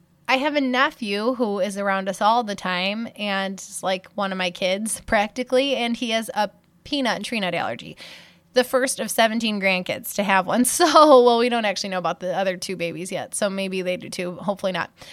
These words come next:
But that has changed a lot of things because he's so young still. He's only three. That, you know, when other kids are trying to offer him things or he's trying to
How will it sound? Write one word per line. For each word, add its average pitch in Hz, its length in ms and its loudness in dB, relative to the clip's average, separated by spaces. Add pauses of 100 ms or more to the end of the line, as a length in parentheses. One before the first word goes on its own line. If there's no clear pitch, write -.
(300)
But 254 420 8
that 220 240 4
has 254 320 -2
changed 226 300 -2
a - 20 -6
lot 208 140 2
of 202 80 -6
things 208 220 -6
because 202 280 -8
he's 220 160 -6
so 269 140 4
young 202 320 -2
still. 247 340 0
He's 226 140 -2
only 190 120 -4
three. 202 380 -6 (720)
That, 202 400 0
you 220 80 -4
know, 202 140 0
when 190 180 -4
other 202 220 -4
kids 208 180 -8
are 208 80 -6
trying 202 200 -4
to 196 40 -4
offer 226 300 2
him 240 200 0
things 220 420 0
or 190 80 -2
he's 220 180 -4
trying 208 180 2
to - 40 -4